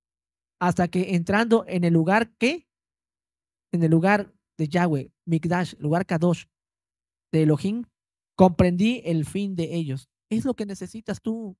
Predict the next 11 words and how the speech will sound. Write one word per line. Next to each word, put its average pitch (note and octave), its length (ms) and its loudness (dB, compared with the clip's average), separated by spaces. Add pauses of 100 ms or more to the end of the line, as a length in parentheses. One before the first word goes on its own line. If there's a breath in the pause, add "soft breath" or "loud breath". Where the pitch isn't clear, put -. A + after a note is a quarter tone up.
(120)
eso A3 200 -2
es A#3+ 40 0
lo A3 80 2
que G3+ 80 -8
necesito, F#3 380 -6
entrar G3+ 300 -2
¿a G3+ 80 2
dónde? G3+ 360 0 (540)
Al E3+ 120 2
lugar G3 440 0 (220)
Kadosh. F3+ 400 4